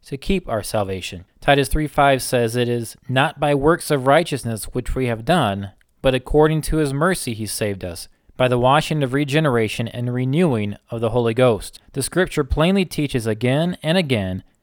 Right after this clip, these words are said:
that people are not saved by good works. We are not kept saved by good works, but we are saved by God's grace, and we are kept the same way. The scripture also clearly teaches that one who is saved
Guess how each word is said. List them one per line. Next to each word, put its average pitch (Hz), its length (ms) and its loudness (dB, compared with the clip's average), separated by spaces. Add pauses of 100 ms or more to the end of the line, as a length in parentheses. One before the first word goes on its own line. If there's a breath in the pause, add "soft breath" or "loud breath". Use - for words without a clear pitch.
(120)
that 131 220 -4
people 151 280 0
are 120 120 4
not 131 300 2
saved 160 340 0
by 123 140 2
good 131 200 2
works. 117 540 -2 (240)
We 135 160 2
are 143 80 4
not 143 320 -2
kept - 240 -2
saved 117 360 -2
by 104 120 -2
good 104 200 -4
works, 101 480 -6 (240)
but 131 100 0
we 135 100 4
are 135 80 2
saved 135 480 0
by 139 300 4
God's 131 440 0
grace, 110 640 -2 (140)
and 131 140 -2
we 127 120 0
are 123 100 0
kept - 520 0 (120)
the - 80 -12
same 113 320 -4
way. 110 360 0 (240)
The 135 100 -6
scripture 170 380 0
also 170 340 6
clearly 156 320 0
teaches 143 380 -4
that 123 140 0
one 135 280 2
who 131 160 0
is 120 80 -4
saved 113 480 0